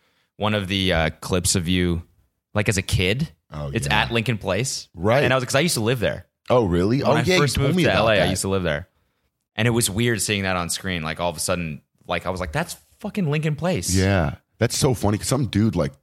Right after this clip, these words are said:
Speaker 2: tweeted me and was like, "Yo, I just saw Vandal. Are you, was that Lincoln Place Apartments?"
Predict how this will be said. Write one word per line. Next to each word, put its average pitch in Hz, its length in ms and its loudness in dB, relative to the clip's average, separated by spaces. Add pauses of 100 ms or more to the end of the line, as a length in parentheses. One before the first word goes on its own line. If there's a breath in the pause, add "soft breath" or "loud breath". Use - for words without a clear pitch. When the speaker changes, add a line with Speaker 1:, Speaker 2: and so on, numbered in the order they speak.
(120)
Speaker 2:
tweeted 98 440 0
me 50 160 -6 (160)
and 71 100 -4
was 73 120 0
like, 76 280 -2 (720)
"Yo, 147 220 2
I 98 60 4
just 113 160 -2
saw - 120 2
Vandal. 78 460 0
Are 78 80 2
you, 90 180 0 (120)
was 76 140 -2
that 110 140 -2
Lincoln 90 340 -2
Place 92 260 0
Apartments?" 127 640 -4